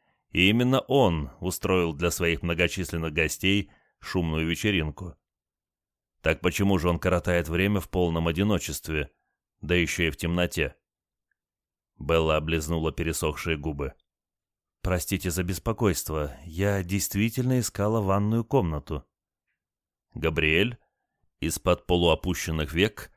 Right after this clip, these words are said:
рассматривал тоненькую темноволосую девушку, стоявшую в дверях его кабинета. Она была совершенно не похожа на высоких длинноногих блондинок, обычно роившихся вокруг него,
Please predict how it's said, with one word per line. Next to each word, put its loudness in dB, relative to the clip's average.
рассматривал 2
тоненькую 0
темноволосую -2
девушку, -2
стоявшую -2
в -10
дверях -2
его -6
кабинета. -4
Она 2
была 4
совершенно 0
не 2
похожа 0
на -2
высоких -2
длинноногих -2
блондинок, -2
обычно 0
роившихся 0
вокруг -2
него, 0